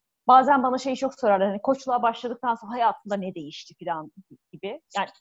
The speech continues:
kesinlikle başladığım yerden çok başka bir yerdeyim, orası kesin. Ama hani böyle bir şey oldu ve birdenbire her şey müthiş olmadı. Ee, koçlukta yaptığımız bütün o derinleşmeyle ben hep şey metaforunu veriyorum, onunla,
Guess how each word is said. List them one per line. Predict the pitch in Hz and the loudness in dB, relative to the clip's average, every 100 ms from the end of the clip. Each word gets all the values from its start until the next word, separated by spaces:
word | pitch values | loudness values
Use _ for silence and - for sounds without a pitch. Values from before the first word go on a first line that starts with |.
| _ _ 254 | _ _ -6
kesinlikle | 285 339 381 392 | -4 -4 0 6
başladığım | 285 277 269 220 285 | 8 6 0 0 0
yerden | 269 233 220 202 | 4 4 4 0
çok | - - - | -2 -12 0
başka | 208 - 240 | 0 0 -6
bir | 220 | 0
yerdeyim, | 196 202 196 226 302 | 4 4 2 -6 -8
orası | - 196 - | -4 -4 -6
kesin. | - 202 - 269 - _ _ | -10 -12 -10 -14 -14 _ _
Ama | - 269 | -2 0
hani | 294 294 262 _ | 0 -4 -8 _
böyle | 339 359 320 220 | -6 -2 -2 -4
bir | |
şey | - 359 | -6 -2
oldu | 320 294 254 | 0 0 0
ve | 226 | -2
birdenbire | 302 302 311 277 247 247 | -2 0 0 0 0 0
her | 240 226 | 2 0
şey | - 254 - - | -2 -4 -4 -12
müthiş | 220 226 - | -16 -12 -6
olmadı. | 208 220 185 143 165 - _ _ _ _ _ | -6 -6 -10 -12 -14 -16 _ _ _ _ _
Ee, | 247 240 233 226 220 214 _ _ _ _ _ - | -8 -6 -4 -4 -4 -6 _ _ _ _ _ -4
koçlukta | 269 269 330 392 | -4 -4 -8 -2
yaptığımız | 349 302 302 285 269 233 | 4 4 4 -2 -4 -4
bütün | 226 - 370 | -10 -12 -8
o | 262 | -4
derinleşmeyle | 269 247 240 233 - 277 269 233 | -2 -2 -6 -6 -8 -6 -4 0
ben | 233 254 | 0 0
hep | 294 | -4
şey | - 294 | -2 -2
metaforunu | 233 214 196 202 196 190 | 0 -4 -6 -4 -4 -4
veriyorum, | 185 208 226 - | -4 -4 -4 -6
onunla, | 233 226 214 170 165 | -6 -6 -4 -6 -8